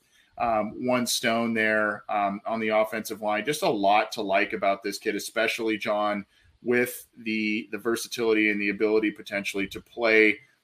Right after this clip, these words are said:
multiple positions on the offensive line. Again, I, and I'll show some clips here in just a second. I think where he's best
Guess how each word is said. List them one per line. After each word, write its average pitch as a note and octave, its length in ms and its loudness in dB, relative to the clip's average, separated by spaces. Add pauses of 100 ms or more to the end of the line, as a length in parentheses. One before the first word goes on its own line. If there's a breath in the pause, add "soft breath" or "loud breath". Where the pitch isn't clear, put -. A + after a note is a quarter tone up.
(140)
multiple C#3 560 4
positions A2 580 2
on G2+ 160 0
the G2 100 -2
offensive G2+ 520 0
line. F#2+ 240 0
Again, A2 340 0
I, G#2+ 140 4 (180)
and A#2 100 -4
I'll A2+ 60 0
show A#2+ 220 -2
some A2+ 180 -6
clips A2 280 0
here G#2 140 -2
in G2+ 60 -2
just G2+ 180 -6
a G#2+ 40 -6
second. G2+ 340 -6
I G2 80 -4
think D3 320 -4
where A#2+ 260 2
he's G#2+ 220 -4
best - 560 2